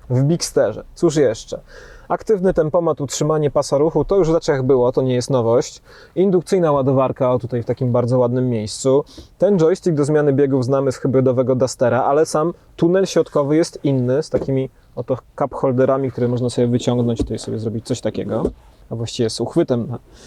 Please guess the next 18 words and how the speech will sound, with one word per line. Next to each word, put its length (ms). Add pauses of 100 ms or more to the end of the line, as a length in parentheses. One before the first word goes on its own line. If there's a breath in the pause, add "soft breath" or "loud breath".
(200 loud breath)
na 100
kubki. 440 (960 loud breath)
Do 200
tego 220
mamy 240
schowek. 420
Uwaga, 280
ten 160
schowek 480
w 40
podłokietniku 680
jest 300 (120)
chłodzony. 640 (120)
Tego 200
też 180
jeszcze 200
nie 100
było. 280